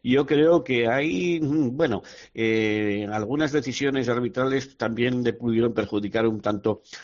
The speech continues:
a, a la Naitasuna en dos o tres, em, ocasiones, que, y esto en un partido de este nivel, pues lógicamente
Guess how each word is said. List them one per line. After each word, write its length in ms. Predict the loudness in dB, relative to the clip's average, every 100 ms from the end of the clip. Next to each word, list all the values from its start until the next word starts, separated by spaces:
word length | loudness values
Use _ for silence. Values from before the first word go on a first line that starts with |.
| -20 -4
a, 360 | 0 2 0
a 180 | 0 -2
la 100 | 0
Naitasuna 580 | 0 0 -2 0 0 0
en 200 | 0 -2 0
dos 160 | 0
o 80 | 0
tres, 340 | 0 -2 -2 -2
em, 540 | -2 -2 -4 -4 -6
ocasiones, 880 | -4 -4 0 2 0 -4 -16 -20 -20
que, 220 | -2 0
y 200 | 2 2
esto 180 | 0 2
en 100 | 2
un 80 | 2
partido 440 | 0 -2 0 2
de 180 | 4 2
este 460 | 0 -2 0 2 0
nivel, 380 | 0 0 -2 -2
pues 200 | -4 -2
lógicamente 720 | -2 -4 -6 -4 -2 -4